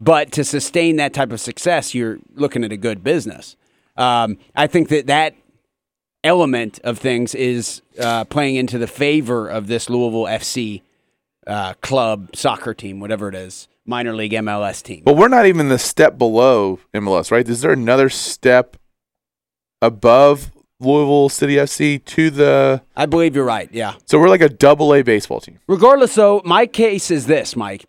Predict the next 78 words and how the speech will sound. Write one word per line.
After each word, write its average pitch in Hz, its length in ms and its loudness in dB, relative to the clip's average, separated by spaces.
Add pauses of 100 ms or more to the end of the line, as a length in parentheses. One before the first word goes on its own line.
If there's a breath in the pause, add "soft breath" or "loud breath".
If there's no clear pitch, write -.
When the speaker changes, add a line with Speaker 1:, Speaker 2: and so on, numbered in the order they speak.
Speaker 1:
is 139 180 -2
the 156 120 2
M 214 140 0
L 220 140 2
S 165 160 -2
isn't 147 180 -2
even 135 160 -2
that 120 160 -4
big 113 140 -4
of 101 40 -10
a 101 60 -12
deal. 92 360 -14 (400)
Speaker 2:
No. 113 320 0 (220)
Speaker 1:
Am 127 140 -2
I 131 80 0
wrong? 175 320 2 (200)
Speaker 2:
It's - 160 -8
not 120 140 -2
that 95 140 -2
big 87 160 -6
of 80 60 -10
a - 20 -12
deal. 76 240 -18 (220)
Speaker 1:
Who 233 100 0
cares 208 320 0
about 151 200 0
the 139 80 0
M 127 100 -2
L 117 160 -4
S? - 360 -14 (1400)
Speaker 2:
Well, 147 180 4
you're 165 120 -6
gonna 190 100 0
have 156 140 2
a - 20 4
lot 139 260 6
of 131 80 0
the 117 60 -2
Speaker 1:
Who's 277 120 6
Speaker 2:
pe- 262 80 2
Speaker 1:
the 277 60 2
best 226 240 2
player 214 200 2
in 190 80 0
the 156 100 0
M 131 100 -2
L 113 140 -2
S? 90 160 -12
Sorry 160 200 0
to 156 40 -2
interrupt, 143 460 -2
Speaker 2:
I, 107 140 -2
Speaker 1:
but - 220 -8
Speaker 2:
I 95 60 -6
don't 110 160 -8
know. 82 220 -10 (280)
Speaker 1:
does 139 160 -4
anyone 202 380 2
know? 247 320 0 (880)
You 135 80 -4
think 196 140 -2
there's 160 160 -2
a, 143 160 0
a 120 40 -4
writer 143 360 0
out 175 160 -2
there 175 160 0
who 175 80 0
knows 180 200 0
somewhere? 175 460 -2
Five 185 280 0
oh 196 100 0
two, 190 180 -4
three 185 220 -2
eight 170 100 -6
four, 175 220 -2
fourteen 156 400 -2
fifty. 135 480 -4